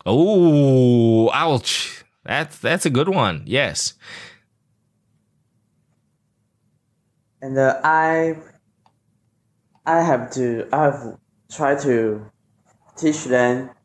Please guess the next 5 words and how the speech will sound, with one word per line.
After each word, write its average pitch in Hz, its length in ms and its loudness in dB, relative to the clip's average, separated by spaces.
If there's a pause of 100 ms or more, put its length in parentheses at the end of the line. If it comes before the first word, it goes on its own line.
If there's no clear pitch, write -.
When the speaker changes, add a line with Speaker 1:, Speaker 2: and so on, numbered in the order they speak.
Speaker 2:
but 131 160 0 (200)
I'm, 117 920 -6 (1500)
but 131 260 -4
I'm 127 520 0 (1500)
passive 123 600 -2